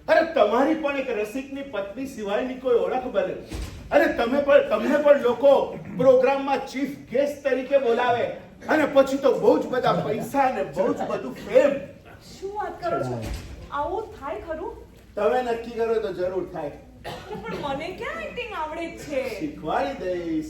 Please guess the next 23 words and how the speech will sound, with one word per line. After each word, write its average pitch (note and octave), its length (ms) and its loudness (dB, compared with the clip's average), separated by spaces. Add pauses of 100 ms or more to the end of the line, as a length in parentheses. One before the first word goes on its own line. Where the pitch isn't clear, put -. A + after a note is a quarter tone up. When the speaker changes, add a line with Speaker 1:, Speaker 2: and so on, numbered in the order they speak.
(260)
Speaker 1:
હું A3 220 -8
પણ C#4+ 120 2
તમને A3 400 -6
એક્ટિંગ F#3+ 440 -8
શીખવાડી G4 720 -2
દઈશ. - 520 -14
Speaker 2:
એટલે D#4+ 220 -12
આમ G4+ 300 -8 (280)
એક્ટિંગ G4+ 280 -12
આવડી F#4+ 320 -8
જાય? B4+ 260 -8 (280)
Speaker 1:
અરે, D4 180 6
આ C#4+ 120 4
કંગના C#4 500 0
અને C#4+ 220 2
કેટરીના C#4+ 600 0
કરી C#4+ 260 4
લે C#4+ 300 4
તો D4 140 8
તમને C#4 400 2
શું E4 200 -4
કરવાના D4+ 400 6
આવડે? G#3+ 300 2